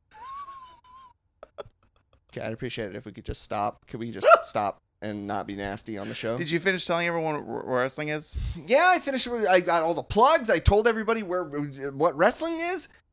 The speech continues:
Speaker 1: And I just, I, I'm just, I'm just sick of ev-, everyone being nasty.
Speaker 2: <laughs> I'm sorry.
Speaker 1: Sorry. Okay.
Speaker 2: Four
Speaker 1: Well,
Speaker 2: hours
Speaker 1: let's
Speaker 2: does
Speaker 1: just,
Speaker 2: that.
Speaker 1: I know. We're, we're both, we're hot.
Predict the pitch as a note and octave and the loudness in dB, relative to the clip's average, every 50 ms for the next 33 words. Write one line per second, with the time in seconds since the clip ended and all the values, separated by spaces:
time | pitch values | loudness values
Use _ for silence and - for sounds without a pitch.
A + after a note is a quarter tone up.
0 | _ _ - F3 F#3+ G3+ F3+ G3+ A3+ - - F#3 G3 G3+ F3 E3 F#3+ G3 F#3 F3 | _ _ 0 2 2 2 2 2 -2 0 2 4 4 4 2 0 -2 -2 -2 -2
1 | G3+ F#3 - - - F#3+ F#3+ F#3 F3 E3+ - - - - C4 C#4+ - D4 A#3 A#3+ | -4 -4 -2 0 2 2 2 2 -2 -6 -6 -6 -2 0 0 0 0 0 -2 0
2 | A3+ G#3+ D#3+ C#3+ E3+ F#3+ F#3+ A3 A3 A3 F#3+ F#3 G#3 A3 G#3 G3+ G#3+ A#3+ C#4 C#4 | -2 -2 -2 -4 -2 -2 0 2 2 2 2 2 0 0 2 4 6 6 6 4
3 | - - - - G#3+ - - - - - E3+ F#3+ A3 A3+ - - - - A#3+ B3 | 2 -2 -6 -8 -10 -10 -10 -10 -8 -6 -4 -4 -4 -4 -6 -8 -8 -6 -2 0
4 | D4+ F#4+ F#4 D#4 B3 G3 E3+ - G#3 B3 A3+ D#3+ C3 A2+ - - D#3 D#3+ - G#3+ | 2 4 4 4 4 4 4 4 4 6 6 6 4 2 -2 -4 -4 0 2 2
5 | E3 A#2 G#2 F#3 F#3 F#3+ G3+ G3+ - - F3 F3+ F#3 F3+ G#3 - - A#2 F#2 - | 2 2 2 2 4 4 4 4 4 4 4 4 4 2 2 2 2 0 -2 -2
6 | - _ - - G3+ C4 D4+ D#4+ A3+ C3 A2 - - _ _ - D3+ D#3+ D#3 D#3 | -4 _ 0 4 6 8 8 8 8 6 2 -4 -10 _ _ 0 2 2 2 2
7 | D#3 E3 D#3 C3 F3+ F#3+ G#3+ G#3+ - D3+ C#3 C3 G3 G#3 - - | 0 -4 -2 2 2 2 2 0 -2 -4 0 4 6 6 6 4